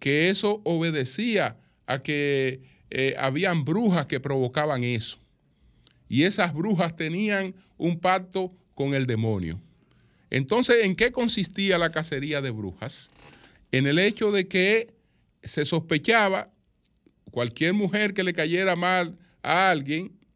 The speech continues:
y sobre todo eran mujeres de clase baja, pues esas mujeres, cualquier mujer era sospechosa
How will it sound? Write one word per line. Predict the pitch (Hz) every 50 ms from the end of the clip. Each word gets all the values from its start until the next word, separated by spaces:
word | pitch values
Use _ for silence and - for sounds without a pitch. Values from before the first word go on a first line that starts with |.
| _ _ _ _ -
y | 113 113
sobre | - 135 127 127 120
todo | 110 113 160 160 180 190 190 180 185
eran | - 160 165 185 185 185 175 165 170 - - _ _ _ -
mujeres | - 135 131 143 180 180 185 180
de | 165 156
clase | 170 170 180 180 - 202
baja, | 190 190 185 170 147 131 139 - - _ _ _ _ _ _ _ _ _ _ _ - _ _ - -
pues | - 151 165 165 165 165 165 160 160 - - _ _ _ _ _ _ _ -
esas | - 165 185 - 214 208 185
mujeres, | 208 208 190 220 214 208 196 185 175 165 160
cualquier | - - 165 151 143 - 196 220 254
mujer | 240 220 175 220 214 196 190 180 180
era | - 180 185 185
sospechosa | 180 - 196 185 175 180 - 180 165 - - 196 220 220 202 208 196 185 190 185